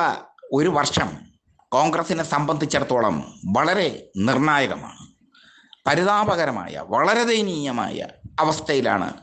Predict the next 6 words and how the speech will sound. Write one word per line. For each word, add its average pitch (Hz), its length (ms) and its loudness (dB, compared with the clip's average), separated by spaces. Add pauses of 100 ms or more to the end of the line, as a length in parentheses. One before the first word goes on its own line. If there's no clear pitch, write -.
(100)
കോൺഗ്രസ്. 123 480 -2 (840)
ഇനിയുള്ള 165 400 2 (380)
ഒരു 143 160 2
വർഷം 143 400 0 (1120)
മികച്ച 190 440 0 (560)
പ്രകടനം 156 460 0